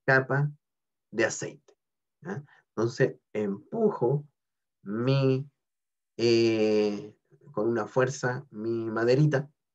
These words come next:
que está aquí el muchacho, y este se va casi flotando, ¿ya? Eh, ojo que no estoy analizando acá flotación, sino que el, el, es tan sencillo avanzar,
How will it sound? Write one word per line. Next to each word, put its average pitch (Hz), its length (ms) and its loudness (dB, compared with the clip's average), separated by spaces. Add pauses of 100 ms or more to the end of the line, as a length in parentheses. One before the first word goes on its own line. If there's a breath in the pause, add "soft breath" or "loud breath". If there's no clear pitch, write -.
que - 100 -12
está 107 340 -6
aquí 117 560 -2
el 113 160 -6
muchacho, 139 520 -2 (680 soft breath)
y 131 260 2
este 160 420 0
se 127 260 -2
va 127 360 0
casi 196 640 2
flotando, 127 500 0 (300)
¿ya? 131 200 -12 (760 soft breath)
Eh, - 120 -2
ojo 147 280 2
que 120 100 0
no 110 80 -2
estoy 127 220 2
analizando 131 440 0
acá 135 200 0
flotación, 139 540 -2
sino 110 300 -6
que 107 200 -8 (340 loud breath)
el, 101 280 -8
el, 101 280 -10
es 98 140 -14 (140)
tan 147 260 4
sencillo 127 720 -2
avanzar, 117 600 -4